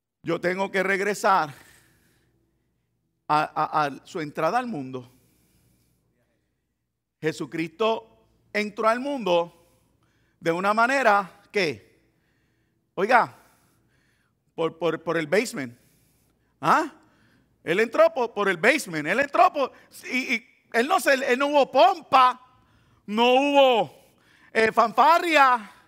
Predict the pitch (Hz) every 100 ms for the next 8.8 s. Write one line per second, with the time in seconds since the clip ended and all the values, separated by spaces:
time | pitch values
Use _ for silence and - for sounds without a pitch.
0 | _ _ _ _ - 233 262 269 269 254
1 | 254 262 262 247 247 240 220 233 233 247
2 | 233 285 370 302 285 - - _ _ _
3 | _ 226 269 269 254 254 247 247 - 330
4 | 370 - 277 240 247 254 262 - 254 254
5 | 247 - 233 240 247 254 262 262 330 359
6 | 285 254 - _ _ _ _ _ _ _
7 | _ _ - 240 311 370 311 269 247 262
8 | 285 302 349 381 - 277 269